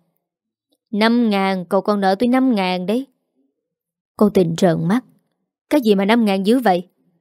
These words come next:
"Cái gì mà không sinh lời? Bạc của tôi là bạc đứng, bạc nằm,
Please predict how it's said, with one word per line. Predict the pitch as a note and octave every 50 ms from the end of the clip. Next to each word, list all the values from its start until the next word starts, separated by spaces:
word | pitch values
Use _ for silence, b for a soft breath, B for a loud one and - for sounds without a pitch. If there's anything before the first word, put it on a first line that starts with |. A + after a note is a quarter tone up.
| _ _ _ _ _ _ _ _ _ _ _ _ _ _ _ _ _ _ _ _ _ _ _ _ -
"Cái | B3+ C#4 D4+
gì | B3 A3+ A3 G#3
mà | G3+ G#3 G3
không | - A3+ A#3 A3
sinh | - B3 A#3 G#3+
lời? | F#3 F3+ F3+ F3+ F3+ F3 F3+ - _ _ _ _ _ _ _ _
Bạc | - F#3+ G3+ G3+ G#3
của | G#3 - C4 C4+
tôi | - A#3 A3 A3 A3+ G#3
là | F#3+ F#3+ F3+
bạc | F3 F#3+ F#3+ F#3 -
đứng, | G#3 A#3 B3 C#4 E4+ G4+ G4+ _ -
bạc | - F#3+ F3+ F3+ -
nằm, | F#3+ F#3 F#3 F#3+ F#3 F3+ E3